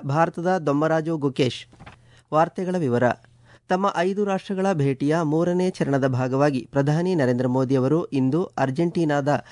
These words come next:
ರಾಜಧಾನಿ ಬ್ಯೂನೋಸ್ ಏರ್ಸ್ಗೆ ತಲುಪಿದ್ದಾರೆ. ಈ ಭೇಟಿ ಜಾಗತಿಕ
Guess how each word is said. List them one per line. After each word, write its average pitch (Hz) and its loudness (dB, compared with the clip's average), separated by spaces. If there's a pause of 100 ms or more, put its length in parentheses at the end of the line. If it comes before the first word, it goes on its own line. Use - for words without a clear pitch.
(140)
ರಾಜಧಾನಿ 131 0
ಬ್ಯೂನೋಸ್ 170 0
ಏರ್ಸ್ಗೆ 131 0
ತಲುಪಿದ್ದಾರೆ. 131 0 (600)
ಈ 139 0
ಭೇಟಿ 139 0 (200)
ಜಾಗತಿಕ 190 0